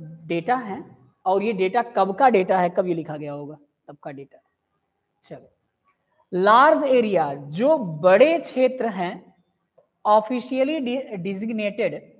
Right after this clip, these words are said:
as forest land are already virtually treeless।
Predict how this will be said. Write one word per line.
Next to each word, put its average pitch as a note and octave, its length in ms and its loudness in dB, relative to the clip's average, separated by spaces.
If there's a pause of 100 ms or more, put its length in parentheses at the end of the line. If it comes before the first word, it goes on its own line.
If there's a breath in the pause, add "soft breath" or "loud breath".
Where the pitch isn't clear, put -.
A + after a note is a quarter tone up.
(440)
as G#3 320 0 (480)
forest G#3 540 0
land D#3 320 -4 (1200)
are G#3+ 260 4
already G#3 680 -2
virtually G3 580 -6
treeless। D#3 460 -12